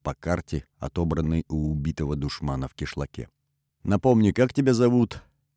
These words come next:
спросил Глебов у Лапшина, снимая кепку. Ефрейтора звали Семёном, и мне с трудом верилось в то, что этого не знал Глебов. Было бы непрофессионально с его стороны.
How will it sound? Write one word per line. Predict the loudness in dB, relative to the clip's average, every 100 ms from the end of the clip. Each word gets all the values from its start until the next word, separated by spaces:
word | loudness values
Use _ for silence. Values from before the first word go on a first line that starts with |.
| _
спросил | -8 -2 0 0 0 0
Глебов | 0 2 0 -2 -4
у | -4
Лапшина, | -4 -4 -6 -4 -2 -2
снимая | -2 -4 -2 -2 -4
кепку. | -6 -8 -6 -8 -8 _ _ _ -8
Ефрейтора | -2 0 4 4 4 2 2
звали | 2 2 4 2
Семёном, | 2 2 4 2 0 -4 -12 _ _ _
и | -2
мне | 2 2
с | 2
трудом | 0 0 2 2 2
верилось | 2 2 2 0 -2 -4 -10
в | -4
то, | -2
что | -2 0
этого | 0 0 0
не | 2 0
знал | -2 -4 -2
Глебов. | -2 0 0 -2 -6 -16 _ _ _ _
Было | -4 -2 0
бы | 2
непрофессионально | 2 0 0 -2 0 2 2 0 -2 -8
с | -10
его | -8 -10
стороны. | -10 -8 -6 -8